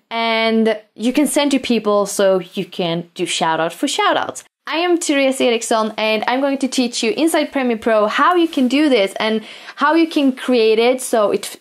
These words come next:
perfectly fits Instagram. So why do you even want to bother to do an ad? Well, it's because you can do shout out to shout outs for, with these videos. Or you can just pay another bigger account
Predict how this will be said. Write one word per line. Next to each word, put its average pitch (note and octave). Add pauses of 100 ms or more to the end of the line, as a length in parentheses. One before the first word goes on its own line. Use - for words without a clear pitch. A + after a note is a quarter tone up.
(160)
perfectly E4
fits G3 (120)
Instagram. F#3 (160)
So A3
why C#4
do C#4+
you C#4+
even G#3
want F#3
to F3+
bother F3+
to G3
do F3
an F#3+
ad? D4 (440)
Well, G#3+
it's A3+
because G#3
you F#3+
can F#3+
do F3+
shout F3
out F3
to F#3+
shout D#3
outs - (100)
for, -
with G3
these -
videos. E3+ (300)
Or D4+
you D4
can C#4
just A#3+ (180)
pay A3 (240)
another G#3+
bigger B3
account G3+